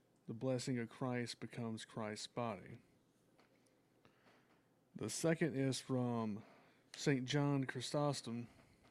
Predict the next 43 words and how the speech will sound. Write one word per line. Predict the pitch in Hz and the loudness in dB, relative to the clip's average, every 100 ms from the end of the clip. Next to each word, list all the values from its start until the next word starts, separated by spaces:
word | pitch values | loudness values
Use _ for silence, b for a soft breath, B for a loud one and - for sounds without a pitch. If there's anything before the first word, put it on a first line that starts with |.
| _ - - b b b b b | _ -20 -20 b b b b b
"It | 135 | 0
is | 131 127 | 2 4
not | 147 135 | 4 6
man | 143 156 165 | 6 6 6
that | 139 123 | 4 2
causes | 147 139 127 127 120 | 2 4 4 2 0
the | 123 | 0
things | - 131 127 120 | 2 2 2 0
offered | - 147 - 123 | 2 2 2 -4
to | - | -4
become | 127 - 139 120 | -6 -2 0 0
the | |
body | 117 127 127 117 | 0 2 2 0
and | 113 | -2
blood | 135 135 123 113 110 | 0 2 2 0 -4
of | |
Christ, | - - 147 123 120 123 - - b b b - | -6 0 2 2 0 -2 -10 -18 b b b -2
but | 127 127 | 0 2
he | 147 143 | 4 4
who | 139 | 4
was | 123 - | 0 2
crucified | 175 156 - - 131 123 117 | 2 4 2 -2 0 0 0
for | 156 143 101 | 2 2 0
us, | 52 - - - | -6 -10 -12 -10
Christ | - 135 131 - | 0 2 2 0
himself. | 123 117 - 127 87 78 - _ b b b b b b - | -4 -2 -2 -2 -4 -10 -18 _ b b b b b b -6
The | |
priest | - 165 170 165 - | 0 4 6 4 4
in | 135 | 2
the | |
role | 120 156 185 | 4 6 6
of | 127 - | 4 0
Christ | 131 117 117 117 | 0 2 2 0
pronounces | 139 127 131 127 127 | -2 2 2 0 -4
these | 117 127 120 | 0 -2 -2
words, | 123 120 117 117 117 - _ - | 0 2 2 0 -4 -8 _ -8
but | 127 | -4
their | 123 | -2
power | 113 139 135 131 | -2 2 2 4
and | 117 113 | 2 0
grace | 127 135 131 - | 0 2 0 -2
are | |
God's. | 110 127 120 80 87 - - | -2 0 0 -2 -10 -10 -12